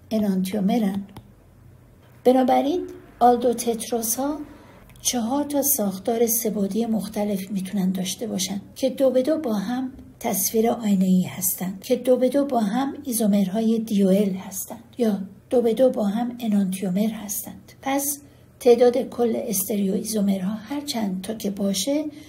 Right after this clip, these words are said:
نصفشون دی ان، نصفشون ال ان.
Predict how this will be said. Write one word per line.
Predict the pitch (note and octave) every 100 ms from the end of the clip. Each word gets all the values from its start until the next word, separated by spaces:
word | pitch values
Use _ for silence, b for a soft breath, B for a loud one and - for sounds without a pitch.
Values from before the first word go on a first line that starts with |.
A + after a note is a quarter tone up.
| -
نصفشون | C#4 C#4 B3+ F#3 - F#3
دی | F#3 A3+ D#4+
ان، | C#4+ - - B -
نصفشون | C4 - B3+ - B3+ B3 -
ال | A3+
ان. | F#3